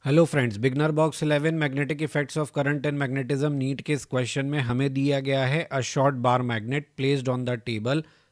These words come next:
along the north south, north south line. Its north pole is directed towards geographic north, then location of neutral point is। तो अगर आपने मेरा क्विक रिवीजन वीडियो देखा है इस एक्सरसाइज का, तो आपको इस क्वेश्चन के बारे में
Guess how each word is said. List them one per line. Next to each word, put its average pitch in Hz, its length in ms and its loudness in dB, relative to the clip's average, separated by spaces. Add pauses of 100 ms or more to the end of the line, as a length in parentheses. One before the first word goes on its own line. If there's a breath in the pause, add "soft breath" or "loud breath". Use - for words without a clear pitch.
(140 soft breath)
along 151 380 2
the 160 100 0
north 135 320 0
south, 139 400 0 (240)
north 143 260 0
south 131 360 0
line. 104 320 0 (480 soft breath)
Its 147 240 -4
north 147 340 2
pole 175 280 4
is 139 160 -2
directed 139 440 2
towards 147 460 2
geographic 127 680 2
north, 143 240 0 (480 soft breath)
then 151 320 2
location 156 640 2 (140)
of 151 260 -2
neutral 156 360 0 (100)
point 147 420 -4
is। 104 220 0 (480 soft breath)
तो 147 80 4
अगर 147 260 6
आपने 165 300 2
मेरा 165 240 2
क्विक 160 260 0
रिवीजन 156 400 2
वीडियो 147 320 2
देखा 147 300 2
है 156 160 2
इस 147 140 -4
एक्सरसाइज 143 560 -2
का, 165 160 -2
तो 160 180 0
आपको 143 500 2
इस 143 200 -6
क्वेश्चन 156 420 -2
के 151 120 -2
बारे 135 280 0
में 170 180 -2